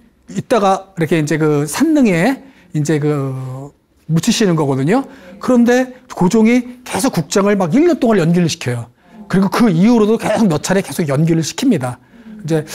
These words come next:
그렇게 해서 바로 하지 않고, 어, 왕후가 아닌 황후로서, 왜냐하면 자기가 그 천팔백구십칠 년에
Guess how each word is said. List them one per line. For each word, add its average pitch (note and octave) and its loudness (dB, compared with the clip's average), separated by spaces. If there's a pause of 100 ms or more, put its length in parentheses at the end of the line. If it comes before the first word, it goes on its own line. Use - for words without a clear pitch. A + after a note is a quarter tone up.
(160)
그렇게 G3 2 (280)
해서 A3 -2
바로 F3 -2
하지 A3+ -2
않고, A3 -2 (240)
어, C3+ -6
왕후가 G3 2
아닌 C3+ -2 (440)
황후로서, B3+ 0 (420)
왜냐하면 E3 0
자기가 D#3 -2 (300)
그 D3 -8
천팔백구십칠 A3 -2
년에 A3 2